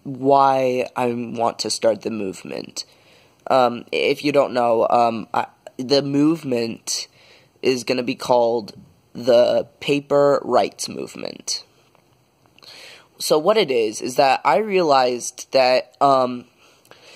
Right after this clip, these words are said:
paper object shows, they haven't been recognized. They haven't been popular, and they're not even part of the object shows community. Yellow Angiru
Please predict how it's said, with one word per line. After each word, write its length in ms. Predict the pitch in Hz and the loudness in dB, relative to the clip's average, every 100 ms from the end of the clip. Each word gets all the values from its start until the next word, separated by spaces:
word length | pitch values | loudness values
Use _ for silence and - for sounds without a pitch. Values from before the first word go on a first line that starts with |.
| - _ - | -20 _ -4
paper 480 | 175 180 214 202 - | -2 -2 0 -2 2
object 380 | 120 123 - - | 2 2 -6 -8
shows, 720 | - 190 208 214 208 - - _ _ _ _ _ _ _ | 0 2 4 2 -2 -8 -12 _ _ _ _ _ _ _
they 100 | 170 | -2
haven't 340 | 208 220 220 | 2 2 2
been 180 | 185 180 | 2 2
recognized. 1080 | 151 190 175 120 95 - - - - - - _ _ _ _ _ _ _ _ | 2 0 -2 -4 -8 -8 -10 -12 -12 -12 -14 _ _ _ _ _ _ _ _
They 120 | - 156 | -2 2
haven't 300 | 196 226 190 | 2 0 0
been 140 | 190 | -2
popular, 540 | - 135 143 202 208 | 0 0 0 0 0
and 180 | 202 190 | 0 2
they're 80 | 190 | 2
not 180 | 196 214 | 2 2
even 220 | 208 190 | 0 -4
part 220 | - 190 | 2 2
of 80 | 190 | 4
the 160 | 180 - | 2 2
object 300 | 175 - - | 0 -2 -4
shows 220 | 196 180 | -4 -4
community. 680 | - 175 226 208 123 69 _ _ _ _ _ | -6 -4 -2 -2 -4 -12 _ _ _ _ _
Yellow 360 | - 180 196 233 | -2 2 4 4
Angiru 920 | 220 190 147 151 175 160 127 107 110 | 2 -4 -2 0 4 2 2 -2 -6